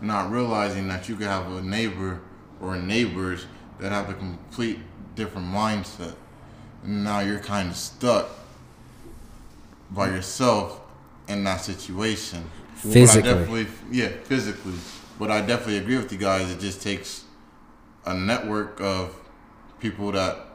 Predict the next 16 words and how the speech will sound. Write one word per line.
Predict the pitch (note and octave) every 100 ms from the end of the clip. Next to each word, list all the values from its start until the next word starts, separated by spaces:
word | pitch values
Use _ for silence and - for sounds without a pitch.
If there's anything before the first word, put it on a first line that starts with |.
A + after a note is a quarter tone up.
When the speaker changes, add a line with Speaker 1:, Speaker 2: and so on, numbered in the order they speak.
| - -
Speaker 1:
think | A#2+ A2
like | - G2 -
you | C3 A#2+ G#2+ - - - - - - - -
to | F#2+
build | F2 B2 B2+
off | G2+ F2 -
of. | F2+ F2 E2+ - -
It, | F#2+ F2
they | G2+ F#2+
just | F#2
made | G2 F#2
it | F2+
a |
lot | F2 F2 D#2
harder | E2+ G#2+ G2+ F#2 F2 - - - - - - -
to | G#2 F#2